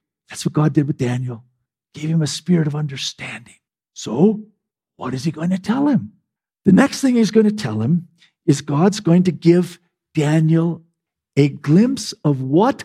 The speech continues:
God's ultimate game plan is. What is God up to? What is he trying to accomplish? What are God's goals? What are God's aims? And in the next few verses, God's going to say to Daniel,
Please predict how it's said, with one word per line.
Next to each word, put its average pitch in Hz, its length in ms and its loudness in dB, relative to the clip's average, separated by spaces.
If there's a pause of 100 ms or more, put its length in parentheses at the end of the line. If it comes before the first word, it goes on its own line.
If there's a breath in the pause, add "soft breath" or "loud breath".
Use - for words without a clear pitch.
God's 185 420 -2 (220)
ultimate 240 720 2 (220)
game 180 320 4
plan 180 360 2
is. 113 460 0 (540)
What 269 180 4
is 359 180 2
God 208 420 0 (220)
up - 280 -2
to? 117 280 4 (280)
What 262 260 0
is 285 160 2
he 254 160 0
trying 208 480 2
to 208 140 2
accomplish? 208 800 -2 (180)
What 190 360 2 (140)
are 220 180 2
God's 175 400 2
goals? 190 720 2
What 165 180 4
are 214 80 6
God's 208 360 0 (120)
aims? 170 480 2 (400 soft breath)
And 139 100 4
in 160 80 4
the 160 100 6
next 190 320 2
few 285 160 2
verses, 147 460 2
God's 143 300 -2
going 151 180 2
to 151 80 -2
say 135 380 0
to 170 120 2
Daniel, 117 460 0